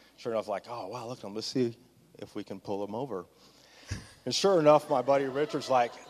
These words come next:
you know, I pull over, and he's like, "Hey, hey, you guys wanna pull over and talk?" And they're like, "Yeah, sure."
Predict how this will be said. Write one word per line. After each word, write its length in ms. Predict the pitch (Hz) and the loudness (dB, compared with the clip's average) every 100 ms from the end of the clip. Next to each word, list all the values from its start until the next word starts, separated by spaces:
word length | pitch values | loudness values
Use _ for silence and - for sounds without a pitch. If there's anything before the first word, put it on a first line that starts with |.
| - | -8
you 60 | 139 | -4
know, 60 | |
I 60 | 131 | -2
pull 260 | - 156 | 0 4
over, 280 | 139 139 139 | 6 4 2
and 80 | 131 | -4
he's 120 | 131 | -2
like, 160 | 127 120 | -4 -4
"Hey, 300 | 156 185 165 | -2 -2 -2
hey, 220 | 143 170 | -4 -8
you 60 | 135 | -6
guys 220 | 143 135 | -6 -8
wanna 160 | 139 127 | -10 -10
pull 200 | 139 139 | -6 -4
over 240 | 135 139 | -6 -8
and 80 | 127 | -12
talk?" 340 | 143 156 98 - 107 | -10 -10 -10 -14 -14
And 320 | 101 95 90 _ _ _ _ _ _ _ _ _ - | -12 -12 -14 _ _ _ _ _ _ _ _ _ -10
they're 120 | 107 | -6
like, 220 | 101 101 - - | -6 -6 -12 -12
"Yeah, 280 | 165 208 170 | -8 -8 -10
sure." 420 | - 196 202 165 | -12 -14 -12 -14